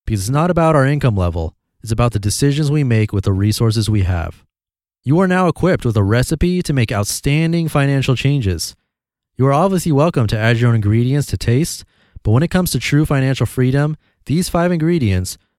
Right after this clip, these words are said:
budget, invest, eliminate debt, minimize, contribute, are non-negotiable.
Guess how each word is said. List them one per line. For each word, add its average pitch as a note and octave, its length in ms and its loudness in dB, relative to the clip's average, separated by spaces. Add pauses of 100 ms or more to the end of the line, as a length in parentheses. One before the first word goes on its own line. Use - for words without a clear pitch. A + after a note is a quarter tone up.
(120)
budget, A#2+ 420 0 (400)
invest, B2+ 680 -2 (320)
eliminate C#3 440 -2
debt, B2 300 0 (420)
minimize, B2+ 800 0
contribute, C3 580 0 (400)
are G2 120 0
non-negotiable. A2 880 2